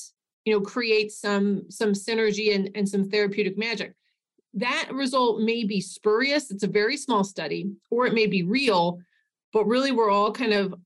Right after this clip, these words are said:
on pins and needles to see the result of one of, um, well, really three, but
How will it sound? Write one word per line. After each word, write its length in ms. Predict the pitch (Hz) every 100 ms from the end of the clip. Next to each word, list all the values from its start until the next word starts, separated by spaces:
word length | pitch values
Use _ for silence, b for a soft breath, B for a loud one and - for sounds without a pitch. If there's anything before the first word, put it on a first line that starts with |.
| _ _
on 220 | 196 202
pins 320 | 202 226 220 208
and 140 | 202
needles 540 | 277 339 240 214 208
to 160 | - 208
see 360 | 202 - 214 208
the 100 | 202
result 520 | 202 185 196 196 -
of 280 | 202 190 175
one 240 | 180 208 214
of, 240 | 196 - - _
um, 720 | 196 185 180 175 - 196 202 -
well, 140 | 208
really 280 | 202 254 220
three, 400 | - 247 269 233
but 200 | 196 -